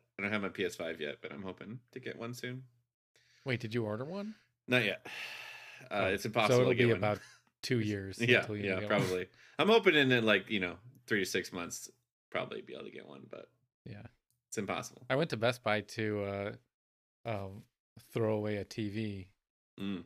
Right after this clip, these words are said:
Speaker 2: and, uh, there was, like, a guy, like, they did the, the drop off, like, where they'll bring it to your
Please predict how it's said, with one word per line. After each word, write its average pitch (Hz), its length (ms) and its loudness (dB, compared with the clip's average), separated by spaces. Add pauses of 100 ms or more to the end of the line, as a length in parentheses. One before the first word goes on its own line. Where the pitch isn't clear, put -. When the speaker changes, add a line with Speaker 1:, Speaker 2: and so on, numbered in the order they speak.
Speaker 2:
and, 95 420 -6
uh, 95 340 -4 (920)
there 113 120 -6
was, 107 280 -6
like, 107 160 -4
a 110 60 -4
guy, 110 560 0 (100)
like, 120 280 -4
they 113 100 -4
did 104 240 -8
the, 104 380 -2
the 104 280 -4 (400)
drop 107 260 2
off, 120 280 0
like, 101 120 -4
where 107 100 -2
they'll 101 120 -4
bring 107 220 -2
it 110 140 -4
to 117 100 -4
your 104 340 -2